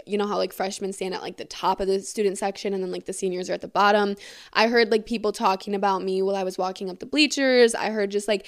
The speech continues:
this was kinda constant when my, when I was a freshman. I would just be walking in the halls or walking basically anywhere, and I'd hear people, like,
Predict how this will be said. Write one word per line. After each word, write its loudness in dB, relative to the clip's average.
this 0
was 2
kinda 0
constant 0
when -2
my, 0
when 0
I 0
was -2
a -8
freshman. -2
I -2
would -2
just -6
be 0
walking 0
in -2
the -6
halls 0
or -2
walking -2
basically -2
anywhere, 0
and 0
I'd -2
hear -2
people, -4
like, -2